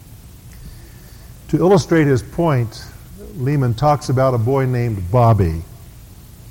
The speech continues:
who's ten years old. He's one of those boys who never comes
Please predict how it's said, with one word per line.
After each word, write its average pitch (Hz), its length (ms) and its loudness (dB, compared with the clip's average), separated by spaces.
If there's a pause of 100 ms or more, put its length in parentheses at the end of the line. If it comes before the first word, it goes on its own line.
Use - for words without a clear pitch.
(160)
who's 120 180 4
ten 175 260 4
years 147 300 2
old. 113 460 0 (1120)
He's 127 140 6
one 220 180 4
of 202 60 2
those 180 160 6
boys 156 520 4
who 127 140 0
never 165 320 2
comes 113 720 2